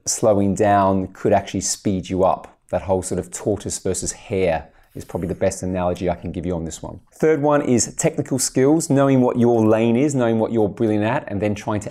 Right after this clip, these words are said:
outsource and leverage everything else. You can do that at such low cost these days at high impact that I don't know why anyone would not be considering that ideology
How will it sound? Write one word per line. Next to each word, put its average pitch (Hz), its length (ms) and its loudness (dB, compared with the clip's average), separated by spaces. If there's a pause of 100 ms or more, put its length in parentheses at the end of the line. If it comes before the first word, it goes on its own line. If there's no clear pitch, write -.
(100)
outsource 113 600 -2
and 98 140 -4
leverage 104 560 0
everything 95 420 0
else. - 340 -2 (260)
You 110 120 -4
can 110 180 0
do 131 160 2
that 113 160 2
at - 120 0
such - 520 -4
low 127 260 2
cost - 400 -8
these 104 220 -4
days 98 260 0
at 98 60 -6
high 104 240 -2
impact 104 380 -4
that 98 80 -2
I 98 80 4
don't 98 120 -2
know 98 160 -2
why 98 320 0
anyone 98 600 0 (340)
would 98 160 -2
not 104 260 0
be 101 100 0
considering 95 840 -2
that - 360 0 (260)
ideology 123 800 2